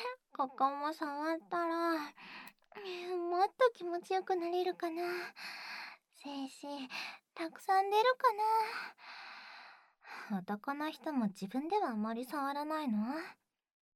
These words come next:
ふーん。なら、なおさら触らないとね。知らない快感に目覚めちゃったりして。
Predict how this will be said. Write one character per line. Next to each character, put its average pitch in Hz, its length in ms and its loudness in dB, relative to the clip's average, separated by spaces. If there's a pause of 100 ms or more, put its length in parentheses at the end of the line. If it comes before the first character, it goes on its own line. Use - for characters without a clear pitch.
(460)
ふ - 240 -12
ー - 80 -2
ん。 294 640 -6 (1300)
な 277 400 4
ら、 - 20 -2 (1080)
な 190 220 -2
お 202 80 0
さ 269 200 -4
ら 294 120 -2
触 330 300 2
ら 349 120 4
な 392 160 8
い 453 80 2
と 320 120 -6
ね。 302 320 -6 (1800)
知 - 220 -2
ら 226 200 2
な 226 200 2
い 226 100 0
快 208 300 4
感 196 260 2
に 185 100 2
目 175 160 4
覚 233 180 0
め 466 160 0
ち - 80 2
ゃ - 40 8
っ - 40 -16
た 214 120 -10
り 202 140 -8
し - 100 -16
て。 - 200 -18